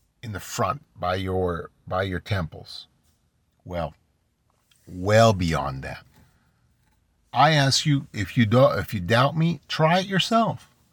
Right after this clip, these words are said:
Turn on, go to your kids' iPod or whatever they're listening with,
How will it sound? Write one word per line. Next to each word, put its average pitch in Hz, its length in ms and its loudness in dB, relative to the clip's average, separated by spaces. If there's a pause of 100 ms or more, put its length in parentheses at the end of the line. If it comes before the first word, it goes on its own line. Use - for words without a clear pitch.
(580)
Turn 202 300 -6
on, 135 300 4
go 131 220 4
to 170 180 -4
your 156 240 2
kids' 123 720 -2 (720)
iPod 98 800 -4
or 78 80 -8
whatever 90 460 -2
they're 95 220 -2
listening 87 760 -4
with, 78 260 -8